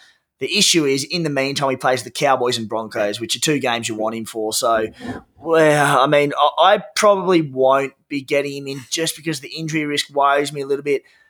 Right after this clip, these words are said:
The Sharks are getting better, but I'm not convinced by them. I'm not gonna knock anyone by him at all. Um,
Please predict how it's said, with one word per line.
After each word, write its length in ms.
The 100
Sharks 520
are 220
getting 440
better, 320
but 100
I'm 160
not 220
convinced 480
by 280
them. 320
I'm 360
not 140
gonna 120
knock 300
anyone 320
by 260
him 180
at 220
all. 320
Um, 300